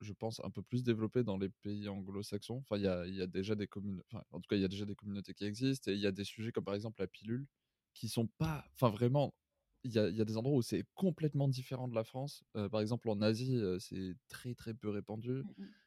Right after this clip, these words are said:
Speaker 1: Euh, aux États-Unis aussi, c'est beaucoup plus un truc, euh, c'est, c'est une option, mais c'est, c'est beaucoup plus secondaire. Et c'est vraiment impressionnant, ouais, de voir ces, toutes ces différences culturelles, euh.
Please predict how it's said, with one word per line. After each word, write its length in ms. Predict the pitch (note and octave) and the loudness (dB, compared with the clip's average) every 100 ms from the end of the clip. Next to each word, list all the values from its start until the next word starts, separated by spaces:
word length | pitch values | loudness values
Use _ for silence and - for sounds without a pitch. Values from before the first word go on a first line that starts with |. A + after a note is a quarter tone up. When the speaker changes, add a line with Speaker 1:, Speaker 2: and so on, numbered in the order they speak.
| _ - | _ -6
Speaker 1:
Euh, 380 | A2 G2 F#2 G2 | -2 0 2 2
aux 220 | - G#2+ | 2 2
États-Unis 460 | G#2+ G#2+ G#2+ A#2+ A#2+ | 0 0 0 2 2
aussi, 220 | G#2+ D#3 | 0 -2
c'est 140 | A2+ | 0
beaucoup 240 | G#2 A#2+ C3 | 0 0 -4
plus 240 | B2+ B2 | -6 -4
un 80 | G#2+ | -4
truc, 260 | - B2 A#2+ | 0 0 2
euh, 120 | G#2 | 0
c'est, 220 | - A2 _ | 0 -2 _
c'est 180 | - A#2 | -4 0
une 180 | B2 B2 | 2 2
option, 480 | B2 - - C#3+ C3+ | 0 -2 -2 0 2
mais 280 | G#2 G2 | 2 0
c'est, 560 | G2+ G#2+ G#2 G2+ G2 G#2 - _ _ _ _ | -2 -6 -6 -4 -6 -8 -12 _ _ _ _
c'est 140 | - | -8
beaucoup 220 | G2 A2+ | -6 -6
plus 120 | C3+ B2+ | -8 -6
secondaire. 440 | A#2+ A#2 A#2 B2+ - _ _ _ _ - | -4 -4 -2 -4 -6 _ _ _ _ -12
Et 60 | |
c'est 100 | A2 | -8
vraiment 220 | G#2+ A2+ A#2 | -6 -4 -4
impressionnant, 400 | - A2 A2 G#2 | -6 -8 -4 -2
ouais, 100 | F#2 | 0
de 80 | |
voir 220 | G2+ G#2 A2+ | -2 -4 -8
ces, 240 | G#2 G2+ | -6 -6
toutes 160 | - - | -6 -10
ces 100 | G2+ | -8
différences 360 | G2+ A2+ G#2+ | -8 -10 -10
culturelles, 460 | - F#2+ - G#2+ G2 | -8 -10 -8 -8 -6
euh. 220 | F2+ F2+ | -8 -8